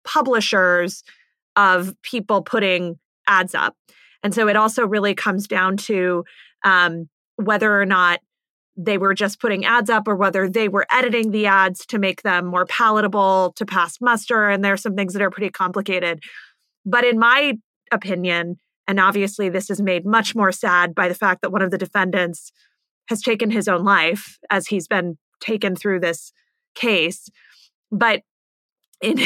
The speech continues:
<laughs> in my opinion, there are some particularly disturbing things about this case, one of which is that,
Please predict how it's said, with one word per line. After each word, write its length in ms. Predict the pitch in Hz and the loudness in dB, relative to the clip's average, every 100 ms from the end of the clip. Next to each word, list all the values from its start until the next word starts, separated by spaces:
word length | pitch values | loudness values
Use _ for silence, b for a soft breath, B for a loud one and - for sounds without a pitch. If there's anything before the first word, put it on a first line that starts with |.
| 220 | -2
<laughs> 180 | - 226 | -4 -2
in 220 | 254 240 | 0 4
my 180 | 220 220 | 4 4
opinion, 520 | 240 220 220 208 202 | 2 0 0 2 2
there 200 | 202 185 | 2 2
are 60 | 180 | 2
some 260 | - 190 180 _ | -2 -6 -8 _
particularly 720 | - 214 240 208 226 214 196 | -6 -4 -4 -2 0 0 0
disturbing 540 | 180 180 202 180 175 | -4 -4 -4 -2 -4
things 260 | 175 196 185 | -4 -4 -2
about 240 | 185 175 | 0 -2
this 160 | 180 180 | -2 -8
case, 360 | - 190 180 - B B B B - | -4 -4 -4 -10 B B B B 0
one 200 | 233 254 | 2 2
of 140 | 220 | 2
which 400 | 226 208 - - _ _ _ _ | 2 0 -2 -10 _ _ _ _
is 140 | 220 214 | -4 0
that, 240 | 202 | 0